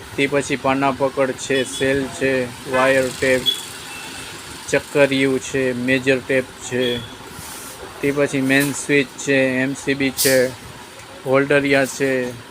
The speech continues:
સિંગલ હોલ્ડર છે, મોડ્યુલર હોલ્ડર છે, એડેપ્ટર છે, આપણી પાસે ઘણી બધી આઇટમ છે મિત્રો. ડી સી લાઇટ છે, ડી સી, ઘણી પ્રકારની ડી સી લાઇટ હોય છે, એ પણ છે આપણી પાસે.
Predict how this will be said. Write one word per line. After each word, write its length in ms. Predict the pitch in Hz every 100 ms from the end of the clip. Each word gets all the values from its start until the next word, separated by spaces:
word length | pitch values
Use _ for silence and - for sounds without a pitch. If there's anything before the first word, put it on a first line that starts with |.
| - -
સિંગલ 340 | 139 139 135 131
હોલ્ડર 360 | 131 135 135
છે, 340 | 127 - 135 123
મોડ્યુલર 540 | 127 131 135 135 131
હોલ્ડર 380 | 127 131 131 123
છે, 500 | 117 127 123 117 - - - - - - - -
એડેપ્ટર 600 | 156 143 139 - 147 135
છે, 380 | 120 - 135 131
આપણી 260 | 127 131 127
પાસે 460 | 123 117 127 120 127 139
ઘણી 180 | 185
બધી 260 | 202 165 143
આઇટમ 380 | 127 131 120 117
છે 140 | 113
મિત્રો. 380 | 117 117 135 156 160 - - - - 156
ડી 140 | 143 143
સી 220 | - 143
લાઇટ 320 | 131 139 139
છે, 300 | - - 131
ડી 180 | 127 135
સી, 180 | - 123
ઘણી 240 | 127 139
પ્રકારની 480 | 135 131 139 135 127
ડી 140 | 131
સી 180 | 127 131
લાઇટ 340 | 123 127 131
હોય 220 | 127 131 123
છે, 160 | 131
એ 200 | 127 131
પણ 240 | 127 127 123
છે 200 | 131 123
આપણી 240 | 117 117
પાસે. 440 | 117 113 - 117